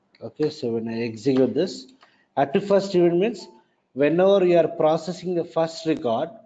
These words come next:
in the internal table, this event is triggered. So when I execute, yes, I got the heading here, sales document item data with prices. Understood? First, for the first record only, this event is triggered, not for the rest of the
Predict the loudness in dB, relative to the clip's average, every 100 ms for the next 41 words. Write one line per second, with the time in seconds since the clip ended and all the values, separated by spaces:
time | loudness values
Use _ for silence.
0 | _ _ -10 -2 0 0 0 0 2 0
1 | 0 -2 -2 -2 -2 -2 0 0 0 -2
2 | -4 -4 -6 -6 -12 _ _ _ _ _
3 | -4 -2 -2 -2 -2 -4 -4 -2 -2 -4
4 | -10 _ _ _ _ -8 -8 -6 -6 0
5 | 0 0 -4 -4 -10 _ _ _ _ -4
6 | -2 -2 -6 -14 _ -2 -2 0 0 0
7 | -2 -6 -4 -4 -4 -4 -2 -4 -4 -8
8 | -8 -8 -10 _ _ -12 -8 -4 -2 -4
9 | -6 _ _ _ _ -4 -4 -4 -6 -2
10 | 0 -2 0 0 0 0 -2 2 4 6
11 | 4 2 2 0 -2 -10 -20 _ 0 0
12 | 2 2 2 0 -2 -6 -4 -6 -6 -12
13 | -14 _ -4 -2 -2 -2 -2 0 -2 -4
14 | -2 0 0 -2 -4